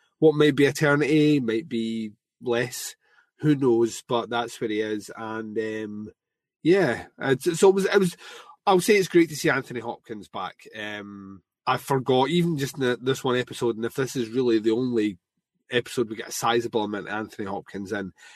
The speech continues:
he is great. Seeing him and Bernard, like, in the same screen,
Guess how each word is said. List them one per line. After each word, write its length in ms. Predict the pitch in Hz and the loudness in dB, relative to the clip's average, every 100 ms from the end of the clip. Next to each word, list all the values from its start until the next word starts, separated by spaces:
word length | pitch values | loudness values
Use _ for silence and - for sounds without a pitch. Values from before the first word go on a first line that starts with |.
| - _ _ - | -20 _ _ -12
he 500 | - 156 135 120 123 135 | -4 2 4 4 2 2
is 380 | 123 117 107 | 4 4 2
great. 340 | - 120 110 - | -2 0 0 -2
Seeing 300 | 160 220 220 | -4 0 4
him 360 | 170 160 151 139 | 4 4 0 -2
and 220 | 123 131 | -4 -2
Bernard, 460 | 123 123 120 117 - - _ | 0 2 2 0 -6 -20 _
like, 260 | 117 117 123 | -4 -4 -4
in 120 | 123 | -8
the 60 | 117 | -4
same 420 | 147 127 117 104 _ _ | 2 2 0 -8 _ _
screen, 480 | - - 117 113 | -16 0 0 2